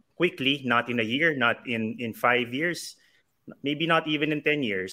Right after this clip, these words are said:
If we look back at history, there have been moments where, you know, it's also an ebb and flow. For example, when civilization, let's just say, descended into, uh, a more, a more primitive version of, of getting the truth, no?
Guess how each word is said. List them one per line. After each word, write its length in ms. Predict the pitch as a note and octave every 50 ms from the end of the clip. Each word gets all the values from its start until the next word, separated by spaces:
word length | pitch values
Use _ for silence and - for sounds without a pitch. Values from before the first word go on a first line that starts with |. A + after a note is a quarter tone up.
| - _ -
If 180 | B2+ B2+ - -
we 180 | C#3 C3+ C3
look 240 | B2+ B2+ C3+ C3 -
back 200 | B2 B2 B2+ B2+
at 140 | - B2 -
history, 520 | - B2 A#2+ - - - B2 B2 B2+ B2 B2
there 160 | B2 A#2+ C3
have 120 | B2+ B2+
been 160 | C3 C3+ B2+
moments 500 | A2+ A#2 C#3+ F3 F#3 D3 A2+ - - -
where, 460 | B2+ A#2+ B2+ B2 B2 B2+ B2+ B2+ B2+ -
you 240 | B2+ B2+ - E3 F3
know, 100 | D3 D3
it's 160 | D3 D3 -
also 280 | C#3+ D#3 E3+ E3+ F#3 E3+
an 100 | D#3+ C#3+
ebb 200 | D3 D3 C3+ C#3+
and 120 | C#3+ C3+
flow. 300 | - - E3+ D3 G#2 F#2 F2+ - _ _
For 80 | -
example, 680 | C3 B2 C3+ C3+ C3+ C3+ C3 - D3+ C#3 C3+ C3+ B2+ B2 - - _
when 600 | A#2+ A#2+ A#2 A#2 A#2 A2+ A2+ A2+ A2 A2+ A2+ A#2
civilization, 800 | - - D3+ C#3 C#3 C3+ C3+ A2+ A#2+ B2+ B2 A#2 - - A#2+ A2+
let's 180 | A2+ A2 - -
just 220 | A#2+ G#2 - -
say, 400 | - A2 G#2 G#2 G#2 G2+ - - _ _ _ _ _
descended 580 | A#2+ A#2 - - A#2 A2+ A2+ G#2+ A2 G#2+ G#2
into, 440 | G#2+ G#2 G#2 G#2 - G#2+ G2+ G2+ G2 - - - - - - - - - - -
uh, 420 | A2 G#2 G2+ F#2+ F#2+ F#2 F2+ F#2 - - _ _ _ -
a 80 | A2+
more, 300 | G#2 A2 A2 G#2+ G#2+ G#2+
a 80 | - G#2+
more 240 | A2 G#2+ G#2+ G#2 G#2
primitive 580 | - - A#2 A2 A2+ A2 A2 - A2+ G#2 G2
version 460 | G#2+ G#2+ G#2+ G#2 - - A2 G2 F#2+
of, 220 | F#2+ F#2+ F#2+ F#2 - _
of 140 | - A2 G#2+
getting 300 | A#2 A#2 A#2 A#2 A#2+ A2
the 80 | G#2+
truth, 400 | - - - C3 B2 A2 - - -
no? 200 | G#2 G2+ A2+